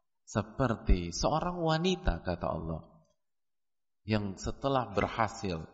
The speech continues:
merajut, lalu ia urai lagi rajutannya. "Wala takunu kallati naqadat ghazlaha min ba'di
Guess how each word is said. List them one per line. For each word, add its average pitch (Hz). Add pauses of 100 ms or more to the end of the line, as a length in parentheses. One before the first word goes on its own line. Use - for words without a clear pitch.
(120)
merajut, 113 (1500)
lalu 117
ia 107
urai 117
lagi 95
rajutannya. 90 (720)
"Wala 131
takunu 90 (400)
kallati 101
naqadat 107
ghazlaha 113 (1300)
min 107
ba'di 135